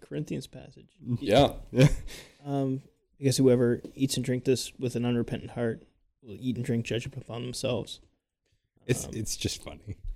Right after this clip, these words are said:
Speaker 3: to me.
Speaker 1: Yeah, no,
Speaker 2: Yes.
Speaker 1: I, I realize the joke you're going for there, but that's honestly when we said we were gonna talk about communion, that was one of the first things I thought about.
Speaker 3: It's interesting because, okay, I, this might be a rabbit trail, and this might be a little bit of, like, me being nitpicky.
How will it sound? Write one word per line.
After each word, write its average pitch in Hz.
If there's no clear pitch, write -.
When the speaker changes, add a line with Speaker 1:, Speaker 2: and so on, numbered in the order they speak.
Speaker 3:
to -
me. 101
Speaker 1:
Yeah, 320
no, -
Speaker 2:
Yes. 202
Speaker 1:
I, -
I 190
realize 202
the 156
joke 190
you're 156
going 131
for 131
there, 123
but 143
that's 170
honestly 156
when 123
we 123
said 139
we 139
were 131
gonna 123
talk 120
about 117
communion, 117
that -
was 95
one 117
of 98
the 117
first 110
things -
I 98
thought -
about. -
Speaker 3:
It's -
interesting 151
because, 104
okay, 87
I, 92
this 101
might 104
be 95
a 87
rabbit 80
trail, -
and 107
this 104
might 113
be 98
a 92
little 98
bit 92
of, 90
like, 82
me 90
being 87
nitpicky. -